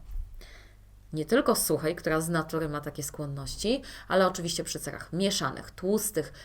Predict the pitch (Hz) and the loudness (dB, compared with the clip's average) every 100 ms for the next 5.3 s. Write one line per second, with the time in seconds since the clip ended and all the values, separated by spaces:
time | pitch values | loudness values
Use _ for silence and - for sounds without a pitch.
0 | - - 202 185 175 165 165 254 180 165 | -10 4 6 8 6 6 4 2 2 0
1 | 151 151 175 180 180 170 170 165 165 165 | 0 0 0 0 -2 -2 -2 2 2 4
2 | 185 208 165 160 160 156 - 160 160 - | 2 2 0 -2 -2 -2 0 0 0 -2
3 | 160 156 147 175 - 165 - - 151 156 | -2 0 2 2 2 -6 -8 -8 -6 -2
4 | 156 147 143 143 - - - 254 220 202 | -2 -2 -6 -6 -14 2 6 8 6 2
5 | - 160 175 | -2 -2 -2